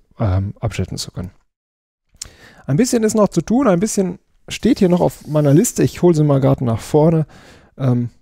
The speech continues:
oder ich hol mal meinen Zettel grad hier nach vorne. Ähm, was zum Beispiel jetzt schon funktioniert, sind Points of Interest festlegen, neue Gebäude bauen, hier einen Verbandseinsatz starten. Upp,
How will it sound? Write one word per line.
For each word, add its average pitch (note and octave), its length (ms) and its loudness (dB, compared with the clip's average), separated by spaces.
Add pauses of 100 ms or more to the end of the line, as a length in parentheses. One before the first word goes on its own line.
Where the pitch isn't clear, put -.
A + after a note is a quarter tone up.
(360)
oder A#2 180 -2
ich - 160 -8 (480)
hol D3 140 4
mal C3+ 140 4
meinen A#2+ 160 4
Zettel F3 280 2
grad G#2+ 200 0
hier A2+ 100 0
nach A#2 140 0
vorne. C#3 480 0
Ähm, B2 300 0 (140)
was - 220 -4
zum C3 140 0
Beispiel B2+ 340 2
jetzt C3 160 2
schon A#2+ 160 -2
funktioniert, B2 480 0
sind A#2 300 -6 (240)
Points B2 240 0
of G#2+ 180 -8
Interest A#2+ 380 0
festlegen, A#2 480 0 (340)
neue B2+ 320 4
Gebäude B2+ 480 2
bauen, B2 400 -2 (240)
hier D#3 140 -2
einen C#3+ 160 -2
Verbandseinsatz C3 960 0
starten. B2+ 640 -2 (340)
Upp, - 140 -16